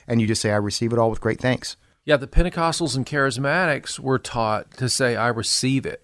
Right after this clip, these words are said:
Speaker 2: okay?
Speaker 1: Yeah.
Speaker 2: The Baptists were taught to say, "Amen." Uh, I'm not sure what the Presbyterians were taught. Feel free to go to your next step now dot com and tell me.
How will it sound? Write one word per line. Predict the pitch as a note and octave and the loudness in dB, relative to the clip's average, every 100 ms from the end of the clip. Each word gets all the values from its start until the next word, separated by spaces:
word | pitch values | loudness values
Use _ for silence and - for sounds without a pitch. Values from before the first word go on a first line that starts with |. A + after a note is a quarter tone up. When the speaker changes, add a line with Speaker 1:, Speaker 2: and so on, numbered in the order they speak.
| _ G#2+ | _ -8
Speaker 2:
okay? | G#2 - G#2 G#2+ | -6 -2 -2 2
Speaker 1:
Yeah. | A#2 | 2
Speaker 2:
The | A#2+ | 2
Baptists | G2+ C#3 D3+ E3 E3 - | 0 0 0 -2 -6 -4
were | C#3+ C3 B2+ | -2 0 -2
taught | B2+ B2 A#2 - | 0 2 2 -2
to | A2 | -4
say, | - B2+ A#2 | -2 0 0
"Amen." | A2 A#2 A2 A2 F2 F2 - _ _ _ _ _ | -2 0 0 0 -2 -8 -14 _ _ _ _ _
Uh, | - A2+ A2+ - | -2 0 0 -2
I'm | B2 C3+ | -2 2
not | D3+ C3 | 2 2
sure | - F3+ | 0 0
what | F3 C#3 | 0 -2
the | |
Presbyterians | - C#3 A#2+ B2+ C3+ B2+ A#2 G2+ | 0 0 0 -2 -2 0 -2 -4
were | A2 | -8
taught. | - G2+ E2+ - | -4 -2 -2 -2
Feel | D3+ | -2
free | D3 D#3 D3 C3 | 0 -2 0 2
to | A#2 A2 | 0 -2
go | B2+ C3 C3+ | -2 0 2
to | C3 | 2
your | B2+ | 2
next | C3 A#2 | 0 2
step | C3+ A#2+ | 0 0
now | B2+ C3 | 0 0
dot | A#2+ A2+ | 2 0
com | - A#2+ A2+ | 0 0 2
and | A2 | 0
tell | - B2+ C#3 | -2 0 0
me. | B2+ G#2+ F#2+ | 0 -2 -4